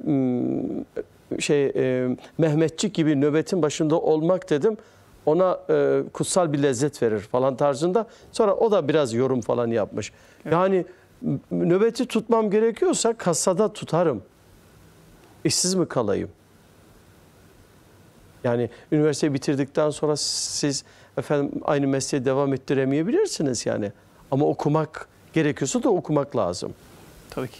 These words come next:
Speaker 1: Yani, e, benim küçüklüğümden itibaren aldıklarım benim bugün üniversiteyi bitirdikten sonra boş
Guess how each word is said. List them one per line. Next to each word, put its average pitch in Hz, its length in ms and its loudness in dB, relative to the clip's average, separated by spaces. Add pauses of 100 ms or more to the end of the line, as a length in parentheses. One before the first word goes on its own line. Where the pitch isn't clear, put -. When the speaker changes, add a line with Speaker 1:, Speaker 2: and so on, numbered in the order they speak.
(160)
Speaker 1:
Yani, 120 260 0 (460)
e, 120 380 0 (760)
benim 170 440 2 (160)
küçüklüğümden 170 760 0
itibaren 156 560 2
aldıklarım 156 640 0 (360)
benim 180 220 2
bugün 196 200 0
üniversiteyi 185 440 2
bitirdikten 180 420 0
sonra 190 320 0
boş 185 260 2